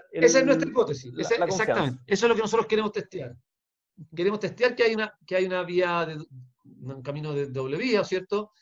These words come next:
Speaker 2: Que no es solamente que la confianza aceite la economía, sino que la economía aceitada aceita la confianza. ¿Sí?
Speaker 1: Perfecto.
Speaker 2: Es decir,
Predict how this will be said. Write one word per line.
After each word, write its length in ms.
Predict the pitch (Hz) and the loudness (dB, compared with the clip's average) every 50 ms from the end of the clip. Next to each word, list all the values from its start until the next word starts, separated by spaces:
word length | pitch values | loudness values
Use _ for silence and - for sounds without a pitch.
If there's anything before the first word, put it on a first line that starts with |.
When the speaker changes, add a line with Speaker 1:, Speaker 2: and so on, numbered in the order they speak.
| _ _ - | _ _ -6
Speaker 2:
Que 80 | 175 | -4
no 80 | 170 208 | -2 -2
es 60 | 208 | 0
solamente 380 | - 226 226 214 233 220 220 208 | 0 0 -2 -2 -2 0 2 2
que 60 | 208 | 2
la 100 | 202 165 | 2 2
confianza 500 | 175 165 135 123 180 202 220 214 - 202 | 0 -4 -6 -4 -4 -4 -4 -2 -4 -6
aceite 400 | - - 190 214 214 214 233 233 | -4 -2 0 -2 -2 0 -2 -2
la 60 | 226 | -2
economía, 480 | 214 220 214 220 220 233 240 254 262 240 | 0 -2 -2 -4 -4 -6 -4 -4 -4 -4
sino 260 | 247 - 196 202 202 | -6 -6 -6 -6 -4
que 100 | 202 202 | -2 0
la 60 | 190 | 0
economía 360 | 185 180 175 170 170 190 208 208 | 0 -2 -4 -4 -4 -2 -2 -2
aceitada 560 | - 185 180 175 - 202 208 214 214 214 214 | -2 -2 -4 -2 0 0 2 4 4 2 2
aceita 480 | 214 165 135 - - 185 175 175 - | 0 -4 -6 -2 -2 -2 -2 -2 -2
la 100 | 220 160 | -4 -2
confianza. 580 | 151 151 143 - 151 135 120 - - - 101 - _ _ _ _ _ _ _ _ _ | -2 -2 -4 -2 -2 -2 -2 -4 -6 -12 -18 -20 _ _ _ _ _ _ _ _ _
¿Sí? 340 | - - 208 240 269 254 - - _ _ _ _ _ _ _ _ _ | 2 4 4 4 4 2 -4 -14 _ _ _ _ _ _ _ _ _
Speaker 1:
Perfecto. 260 | - 117 - - 120 | -12 -12 -6 -2 0
Speaker 2:
Es 100 | 117 190 | 2 4
decir, 500 | 202 226 - - 233 233 233 - - - | 4 4 4 2 -2 -4 -4 -4 -6 -10